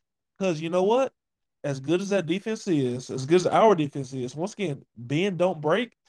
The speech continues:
but they're gonna break eventually, man. And the offense cannot protect them. It's, I, I, I think, I think that I, I, I, I'm not surprised if there's,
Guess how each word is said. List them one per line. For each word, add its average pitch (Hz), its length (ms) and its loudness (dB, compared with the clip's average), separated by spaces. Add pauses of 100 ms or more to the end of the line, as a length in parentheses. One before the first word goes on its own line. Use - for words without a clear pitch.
(240)
but 135 140 -6
they're 214 240 -2
gonna 208 240 -6
break 151 400 -2
eventually, 135 640 0
man. 127 340 0
And 139 180 0
the - 140 2
offense 185 520 2
cannot 180 600 -2
protect 185 560 -2
them. 131 400 -2 (800)
It's, 196 340 0 (240)
I, 233 240 4 (1200)
I, 151 120 -2 (100)
I 175 120 0
think, 185 300 -2 (400)
I 165 160 2
think 214 340 -2 (120)
that 147 400 0 (320)
I, 147 100 -2
I, 151 280 -2
I, 147 320 -4
I'm 143 80 -8
not 156 180 -2
surprised 151 580 2
if 127 160 -8
there's, 139 400 -4